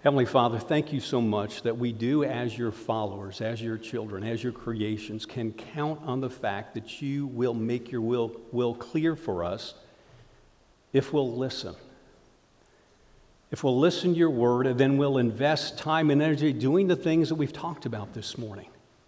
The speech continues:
Father, I know. I know in my life, and I know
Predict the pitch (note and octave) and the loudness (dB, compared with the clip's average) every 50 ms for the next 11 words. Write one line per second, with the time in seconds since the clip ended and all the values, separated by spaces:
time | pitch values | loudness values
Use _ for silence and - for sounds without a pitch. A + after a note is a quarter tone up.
0 | - - _ _ _ _ _ _ _ _ _ - - - - - - - _ _ | -20 -20 _ _ _ _ _ _ _ _ _ -18 -18 -18 -18 -20 -20 -20 _ _
1 | _ _ _ _ _ _ _ _ _ _ _ _ _ _ _ _ _ - D3 C#3+ | _ _ _ _ _ _ _ _ _ _ _ _ _ _ _ _ _ 0 0 2
2 | C#3 C#3 C3 A#2+ A#2+ B2+ B2 A2+ G#2 G2 F#2+ F#2 - A#2+ B2+ B2 B2+ B2+ C3 A#2 | 2 4 4 4 2 2 0 0 0 -2 -6 -6 -4 0 0 2 2 2 2 2
3 | A#2+ B2+ B2+ C#3 C3 C3+ C3 C3 B2+ - B2 A2+ A2+ A#2 B2+ B2 C3 B2+ B2+ | 2 2 0 2 2 2 0 0 -2 -2 -4 -4 -2 0 2 2 2 0 0